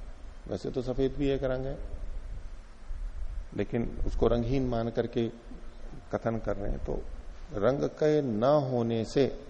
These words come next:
हम अन्य कपड़े रंगे हुए हैं, ये तो जान नहीं होता है। तो अभाव से उसी वस्तु के भाव का ज्ञान होता है, ये जो आपका वचन है, उसका इस उदाहरण से तालमेल नहीं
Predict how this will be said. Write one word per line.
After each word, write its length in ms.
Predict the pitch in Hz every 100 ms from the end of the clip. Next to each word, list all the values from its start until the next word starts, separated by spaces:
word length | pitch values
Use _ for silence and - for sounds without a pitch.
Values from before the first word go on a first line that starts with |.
| - - - - - - - - - - -
हम 140 | 127 151
अन्य 360 | - 123 170
कपड़े 340 | 170 156 160 156
रंगे 240 | 139 143
हुए 120 | 151
हैं, 100 | 156
ये 140 | 143 160
तो 120 | 165
जान 220 | 131 110
नहीं 180 | 101 107
होता 200 | 110 143
है। 160 | 139 - - - - - - - - - - - - - - - - -
तो 60 | 120 -
अभाव 500 | 101 104 113 147 160
से 320 | 156 - 139 147 139
उसी 220 | 113 156
वस्तु 360 | 139 120 - 127
के 180 | 143 135
भाव 360 | 107 107 135
का 160 | 143 147
ज्ञान 280 | 131 131 123
होता 200 | 110 107
है, 140 | 113
ये 80 | 135
जो 140 | 139
आपका 320 | 120 113 120
वचन 380 | 110 104 - 92
है, 180 | 98 135 - - - - - 180
उसका 280 | - -
इस 200 | 143 135
उदाहरण 320 | - 120 135 143
से 160 | 147
तालमेल 440 | 143 123 127 127 120
नहीं 200 | 120